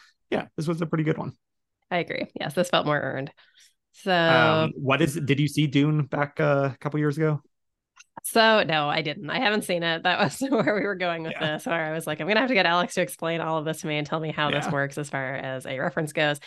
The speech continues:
Speaker 2: I, Cam saw it and loved it, but he watched it on a plane, and it took, like,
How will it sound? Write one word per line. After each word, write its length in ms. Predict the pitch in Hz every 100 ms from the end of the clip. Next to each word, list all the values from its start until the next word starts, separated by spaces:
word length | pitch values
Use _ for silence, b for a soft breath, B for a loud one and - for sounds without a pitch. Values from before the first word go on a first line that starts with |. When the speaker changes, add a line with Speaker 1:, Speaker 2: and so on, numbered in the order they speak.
| B B
Speaker 2:
I, 500 | - 170 160 156 160 - _
Cam 240 | - 214 226
saw 220 | 160 151
it 40 | 151
and 100 | 143
loved 360 | 160 180 165
it, 260 | 151 135 135 -
but 100 | 160
he 80 | 156
watched 180 | 170 175
it 60 | 170
on 100 | 147
a 0 |
plane, 380 | 135 160 151 131
and 80 | 131
it 80 | -
took, 140 | 151
like, 160 | 147 139